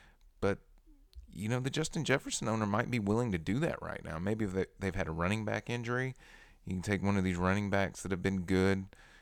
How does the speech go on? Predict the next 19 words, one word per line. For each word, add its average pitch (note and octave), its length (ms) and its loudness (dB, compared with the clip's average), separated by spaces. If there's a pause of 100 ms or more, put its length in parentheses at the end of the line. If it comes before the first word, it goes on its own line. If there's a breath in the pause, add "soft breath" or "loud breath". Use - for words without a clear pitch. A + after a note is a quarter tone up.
(180 loud breath)
that - 220 -6
you, D#2+ 80 -10
maybe F2+ 240 -4
you F#2 60 0
don't F2+ 220 -2
project E2 380 2
to F#2 60 -6
be F2+ 120 0
good F2 200 0
for - 100 -4
the F2 80 -2
rest F2 200 -2
of D#2 120 -8
the - 60 -4
season, A#2 460 -2 (480 soft breath)
and F#3+ 160 0
you, G3+ 120 2 (260)
you F#2 120 -2
know, G2 220 -2